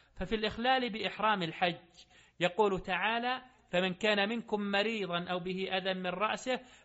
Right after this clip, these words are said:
ففدية من صيام أو صدقة أو نسك".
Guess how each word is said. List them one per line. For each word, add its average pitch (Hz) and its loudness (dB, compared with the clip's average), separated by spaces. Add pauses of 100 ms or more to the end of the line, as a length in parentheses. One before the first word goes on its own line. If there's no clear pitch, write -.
ففدية 247 2
من 214 0
صيام 190 4 (520)
أو 190 4
صدقة 170 -2 (340)
أو 165 -2
نسك". 143 -10